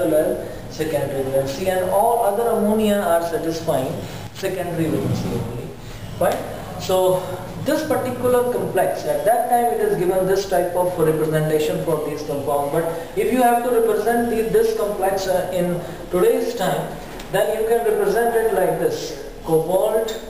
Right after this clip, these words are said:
five ligands are ammonia, one is Cl and two are ethanol cell. Fine? That means this is satisfying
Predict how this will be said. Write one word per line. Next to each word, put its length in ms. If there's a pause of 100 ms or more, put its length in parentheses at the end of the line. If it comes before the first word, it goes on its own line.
(1400)
five 640 (600)
ligands 720
are 380
ammonia, 840 (320)
one 380
is 200
Cl 760 (260)
and 540
two 320
are 340
ethanol 480
cell. 260 (960)
Fine? 280 (300)
That 260
means 400 (380)
this 240
is 540
satisfying 760